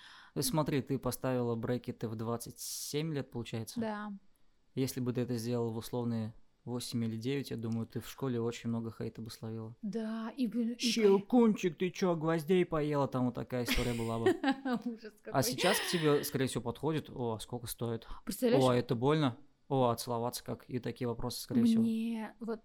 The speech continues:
Speaker 2: с-, самое, знаешь, что умиляющее, это то, что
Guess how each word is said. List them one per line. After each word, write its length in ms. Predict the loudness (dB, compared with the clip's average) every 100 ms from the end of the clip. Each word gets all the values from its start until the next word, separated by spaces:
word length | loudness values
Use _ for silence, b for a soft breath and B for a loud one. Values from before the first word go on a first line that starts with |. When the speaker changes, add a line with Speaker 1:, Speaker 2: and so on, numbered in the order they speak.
| -16
Speaker 2:
с-, 220 | -16 -16
самое, 800 | -12 -4 0 0 0 -2 -6 -8
знаешь, 260 | -8 -6 -6
что 440 | -8 -8 -8 -8 -12 _ _ _ _ _ _ -20 _ _ _ -20 -12 -2
умиляющее, 920 | 0 2 0 0 -2 -4 -4 -4 -6
это 220 | -8 -12 -10
то, 240 | -4 -4
что 500 | -4 -8 -6 -6 -8